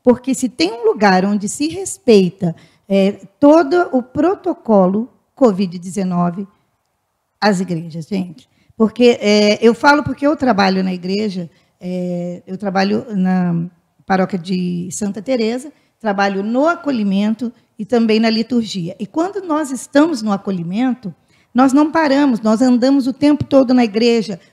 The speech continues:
olhando se tá todo mundo com máscara, é, acompanhando o distanciamento, é, o álcool, toda hora nós estamos com o borrifador em mãos, e borrifando a mão de todo mundo. Eu vejo,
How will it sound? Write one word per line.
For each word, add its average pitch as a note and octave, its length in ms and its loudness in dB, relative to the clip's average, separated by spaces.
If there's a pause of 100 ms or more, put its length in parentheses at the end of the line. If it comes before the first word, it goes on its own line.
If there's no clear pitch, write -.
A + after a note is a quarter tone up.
olhando A#3+ 420 0
se B3+ 140 -6
tá A3+ 140 0
todo C#4 280 4
mundo B3 220 4
com - 140 -6
máscara, G#3 640 -4 (280)
é, A3+ 140 0
acompanhando C4+ 800 4
o D4 220 2
distanciamento, A3 1200 -2 (280)
é, G3+ 420 -2
o A3+ 160 0
álcool, C#4+ 380 2
toda C#4 360 0
hora C4+ 460 0
nós A3+ 260 -2
estamos A#3 360 -4
com C4+ 160 0
o C4 40 2
borrifador C4 680 -2
em C4 60 0
mãos, A#3 360 -2 (380)
e A3+ 80 -10
borrifando C#4 580 0
a C4 40 2
mão B3+ 120 2
de - 120 -8
todo A3 240 -4
mundo. A3+ 380 -2 (300)
Eu C4+ 160 -4
vejo, A#3 640 -4